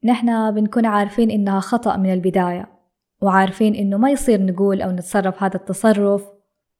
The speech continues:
وعارفين إنه هذا شيء سيء، ويمكن ما نكون قاصدينه، بس مع ذلك بنقع فيها.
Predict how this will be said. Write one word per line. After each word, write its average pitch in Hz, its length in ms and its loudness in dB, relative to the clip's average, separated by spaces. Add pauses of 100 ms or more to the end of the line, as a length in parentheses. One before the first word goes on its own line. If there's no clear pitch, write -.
(120)
وعارفين 208 540 4
إنه 196 300 0
هذا 196 120 0
شيء 185 280 -2
سيء، 220 500 2 (520)
ويمكن 254 800 4
ما 262 140 4
نكون 240 540 2
قاصدينه، 196 680 -2 (840)
بس 277 240 6
مع 233 160 6
ذلك 208 720 0 (180)
بنقع 220 400 4
فيها. 185 520 0